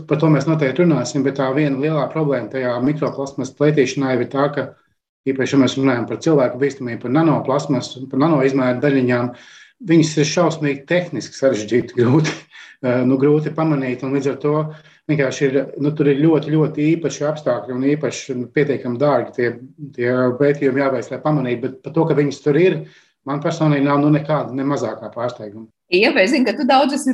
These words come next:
Speaker 2: pētījusi mikroplastmasu gan aļģēs, gan pludmales smiltīs un ūdenī, un noteku ūdeņos. Es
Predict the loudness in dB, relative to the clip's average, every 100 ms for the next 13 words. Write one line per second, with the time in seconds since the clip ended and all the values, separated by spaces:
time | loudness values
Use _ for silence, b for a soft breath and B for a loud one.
0 | -4 0 0 2 0 0 0 0 0 -2
1 | 0 0 0 0 -2 -2 -6 -6 -4 -2
2 | 0 0 0 -2 -6 -6 -6 -2 0 0
3 | -2 0 0 0 -4 -4 -2 -2 -2 -4
4 | -2 -4 -4 -4 -4 -4 -4 -4 -4 -4
5 | -4 -4 -4 -6